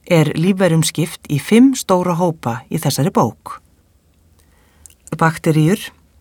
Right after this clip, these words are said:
þörunga og frumdýr, sveppi og fléttur, plöntur og dýr. Við myndina stendur: „Líf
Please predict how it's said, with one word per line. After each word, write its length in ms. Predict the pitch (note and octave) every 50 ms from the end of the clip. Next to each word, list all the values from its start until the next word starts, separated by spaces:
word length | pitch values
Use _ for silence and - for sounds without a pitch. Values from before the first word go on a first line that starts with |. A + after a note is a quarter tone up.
| _ _ _ _ _ _ _ _ _ -
þörunga 540 | - - E3 E3+ F3 G3+ G#3 G3+ - F3 C#3
og 160 | B2+ B2+ A#2+ -
frumdýr, 500 | - C#3+ C3+ C3+ C3 - F3+ G3+ A#3+ - - - - _ _ _ _ _ _ _ _ _ _ _ _ _ _ _ _ _ _ _ _ _ -
sveppi 440 | - - D#3+ F3 - - - A#3+ A3
og 80 | E3 C3
fléttur, 420 | - C#3+ B2+ A#2+ - _ - A3 - - - - - _ _ _ _ _ _ _ _ _ _ _ _ _ -
plöntur 560 | - E3 D3 - - - - G#3 A#3 - - - _ _ _ _ _ _ _ _ _ _ -
og 140 | B3+ - -
dýr. 180 | C#3 A2+ G#2 - - - - _ _ _ _ _ _ _ _ _ _ _ _ _ _ _ _ _ _ _ _ _ _ _ _ _ _ _ _ _ _ _ _ - _ _ _ _ _ _ _ _ _ _ _
Við 280 | - F#3 G3+ F#3+ F#3 F#3
myndina 360 | F#3+ G#3+ A#3+ C4 C4+ B3 A3
stendur: 460 | E3+ - E3+ D3 C3 - - C#3+ F3 - - - _ _ _ _ _ _ _ _ _ _ _ _ _ - - - -
„Líf 400 | F#3 F#3 G3+ A#3 C4 C4 -